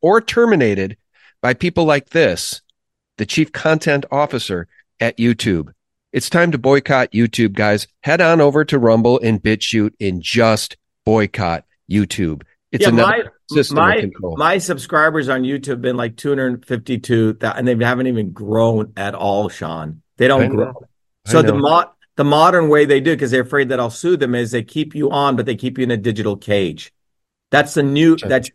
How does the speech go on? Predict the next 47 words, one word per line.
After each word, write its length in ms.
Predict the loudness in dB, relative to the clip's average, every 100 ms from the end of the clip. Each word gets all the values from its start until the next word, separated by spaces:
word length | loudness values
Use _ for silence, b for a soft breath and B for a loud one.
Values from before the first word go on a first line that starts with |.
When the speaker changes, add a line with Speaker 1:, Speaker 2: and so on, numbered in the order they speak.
| _
Speaker 2:
so 160 | -4 -2
censorship 600 | 0 -2 -2 -4 -4 -2
ten 200 | -4 -4
point 260 | -4 -4
oh, 260 | -6 -10 -12
you 100 | -2
know? 360 | 2 4 2 -4 _ _ _ _ _ _ _
Keep 140 | -2 0
Speaker 1:
That's 100 | -2
Speaker 2:
you 60 |
Speaker 1:
right. 120 | -4 -8 -2
Speaker 2:
contained. 440 | 0 0 -2 -10 _ _ _ -4
And 180 | -4 0
so 460 | 2 4 4 2
you 160 | 0 -2
sort 300 | 0 2 2
of 120 | 0 -2
are 120 | 0
in 80 | -2
this 140 | -4
world, 260 | -2 -2 0
but 240 | -2 -4 _ _ _ _ _ -8
the, 520 | -2 -2 -2 -6 -10 -20 _ _ _ -4
I 80 |
think 240 | -2 0 0
it's 180 | -2 0
really, 380 | 2 4 2
really 260 | 0 -2 -2
important 380 | -4 -4 -4 -4
to 60 |
remember, 460 | -4 -2 -2 -2 -6
Sean, 520 | -6 -4 -2 -4 -6 _ _ _ _ _
there 320 | 0 2 6 6
is 260 | 4 0
no 220 | -4 -4
shortcut. 1000 | -6 -10 -4 -2 -2 -2 -4 -4 -6 -20 _ _ _ _
We 180 | 0 2
have 320 | 4 4 2
to 100 | -4
build 340 | 0 0 2 0
a 40 |
bottoms-up 580 | -2 -2 -2 -4 -6 -4
movement. 320 | -4 -2 -4
The 80 | -4
good 260 | 2 2 2
news 340 | 0 -2 -2
is 240 | -2 -4